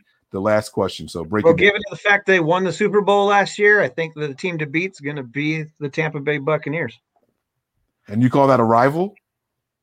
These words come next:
Speaker 2: I'm just saying that, that's the biggest one we're gonna have to go up against, I mean, right now. But if you're talking about straight up rivals, I mean, obviously, for me, Dallas has always been a big rival,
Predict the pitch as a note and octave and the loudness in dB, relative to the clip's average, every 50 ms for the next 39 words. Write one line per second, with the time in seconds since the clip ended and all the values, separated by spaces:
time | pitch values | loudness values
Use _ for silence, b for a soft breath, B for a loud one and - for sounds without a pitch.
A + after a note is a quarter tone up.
0 | _ b b b b _ _ - C3+ C#3 D3 C#3+ - - F#3+ E3 E3 D#3+ D3+ D#3+ | _ b b b b _ _ -6 -4 -4 -2 -2 0 2 4 4 6 6 4 4
1 | E3 E3+ E3+ D#3+ E3+ E3+ E3 - - E3+ D3+ C3 F3 E3+ E3+ E3+ E3 - F3 F3 | 4 2 2 2 0 0 0 0 -2 -4 0 2 2 4 4 2 2 0 -2 -4
2 | E3 D#3+ D#3 D#3+ D#3+ D#3+ D3 - C#3+ C3 C#3+ D#3 F3+ F#3+ E3 B2+ A2+ B2 A#2 A2+ | -2 -2 -2 -2 -2 -2 -2 -4 -4 -2 0 2 2 0 0 -4 -4 -4 -4 -6
3 | A2+ - C3+ B2+ C3 B2+ B2 C3 C3 C3 D3 C#3+ C3 A2+ A#2+ C#3 C3+ B2 - F#3 | -6 -6 -4 -4 -2 -2 -2 -2 -2 0 0 0 0 0 0 0 0 0 0 0
4 | F#3 E3+ D#3 F#3 E3+ D3 C3+ C#3 C3 A#2+ B2+ - - F3+ F3+ E3 E3 - C#3 C#3+ | 0 2 2 2 2 2 2 0 -2 -2 -2 -4 -4 0 0 0 0 0 2 2
5 | D#3 F3 F#3 G3 G3 G3 F#3+ F#3+ - b b b b b b b b b b b | 4 4 4 4 2 0 0 -2 -6 b b b b b b b b b b b
6 | b b b b b b _ - C#3 D#3 D#3+ D#3 D#3+ E3 - _ _ _ _ _ | b b b b b b _ -8 -4 -2 0 -2 -2 -4 -10 _ _ _ _ _
7 | _ _ _ - F#3 F#3+ F#3 F#3 E3 - G3 G3 F#3+ F#3 F3+ F3 - - _ _ | _ _ _ 2 2 4 4 2 2 2 2 2 4 4 4 2 0 -6 _ _
8 | _ _ _ - - F#3+ E3+ D#3+ E3 E3+ E3+ E3 D3+ D#3+ D#3 D#3 E3 E3 E3 D#3+ | _ _ _ -6 -2 -2 2 2 4 2 2 2 2 4 4 4 4 4 2 2
9 | D#3+ - - - _ _ _ - D3+ C#3 C#3+ - D3+ D3+ D3+ D#3 D3+ C#3 C#3+ E3 | -2 -6 -14 -18 _ _ _ -10 -8 -6 -4 -2 -2 0 0 0 -2 0 0 0
10 | D#3 D3+ C#3 E3 D#3+ D#3 D3 D#3+ E3 E3 D#3+ D#3+ E3 E3 E3 D#3 | 0 0 0 0 0 2 2 2 4 4 4 6 6 4 4 4